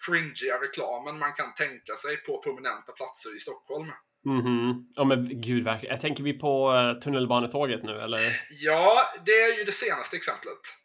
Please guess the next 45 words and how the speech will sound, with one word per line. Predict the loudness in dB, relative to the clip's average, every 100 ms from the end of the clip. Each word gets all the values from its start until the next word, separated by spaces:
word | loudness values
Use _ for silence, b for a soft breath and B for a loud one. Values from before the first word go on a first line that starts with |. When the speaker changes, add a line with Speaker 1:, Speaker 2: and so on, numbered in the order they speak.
| 2
Speaker 2:
Ja, | 4 4 2
Speaker 1:
Eh, | 2
Speaker 2:
det | 6
Speaker 1:
men | 6
Speaker 2:
som | 4 2 2
är | -4 -10 2
Speaker 1:
redan | 6 8 8 6
Speaker 2:
det |
mest | 2 0 _ _ 0
töntiga | 2 2 2 0
tåget | 0 -2 -2
jag | 0
någonsin | 0 -2
sett | -6 -4
i |
hela | -6
mitt | -6
liv. | -8 -8 -10 -10 -4
På |
tal | 0 0
om | 0
ingenting. | -2 -2 -2 -4 -6 -10 -4 6
Speaker 1:
Ja, | 8 8 6
eh, | 2 -4 -6 -14 -16 -12 2
för | 4
att | 4 -2 -16 -20 _ _ -2
jag, | 4 6 6 4 2
eh, | -2 B B
jag | 0 4
tänkte | 2 2
ju | 0
fråga | 2 4 8
dig | 8 8
efterhand, | 4 -2 -2 -4 -4 -4
eh, | -2 -2
om | -4
du | -4
har | -2
sett | 0 0 2
det |
här | 0
tåget | 0 -4 0
i |
verkligheten. | -2 -2 -8 -12 -16 _ _ _ -20 B B B B
Speaker 2:
Tyvärr | -2 4 6 8 6